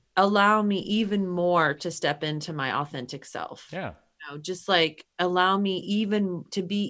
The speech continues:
Speaker 1: even more powerfully the being that I am meant to be.
Speaker 2: Hey, you'll appreciate this. I've never said this on this podcast. So listen in, fellow listeners and watchers on the YouTube world too. I never did a drug in my life.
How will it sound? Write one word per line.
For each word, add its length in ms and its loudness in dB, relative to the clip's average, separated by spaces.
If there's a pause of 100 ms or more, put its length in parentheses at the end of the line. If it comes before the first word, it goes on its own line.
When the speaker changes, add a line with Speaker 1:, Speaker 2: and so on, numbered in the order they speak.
Speaker 1:
even 300 0
more 260 2
powerfully 800 0
the 120 -2
being 480 -4
that 300 0
I 60 -2
am 160 -4
meant 240 -6
to 100 -14
be. 380 -10
Speaker 2:
Hey, 240 -10
you'll 140 -4
appreciate 480 -4
this. 400 -10
I've 260 -4
never 180 -4
said 260 -8
this 140 -6
on 120 -8
this 120 -12
podcast. 520 -10
So 340 -8 (180)
listen 340 -4
in, 280 -4 (720)
fellow 540 -8 (100)
listeners 460 -12
and 120 -10
watchers 400 -8
on 100 -10
the 60 -10
YouTube 360 -8
world 240 -12
too. 240 -4 (1400)
I 180 0
never 240 0
did 200 -2
a 60 -2
drug 380 -4
in 60 -8
my 120 -10
life. 680 -18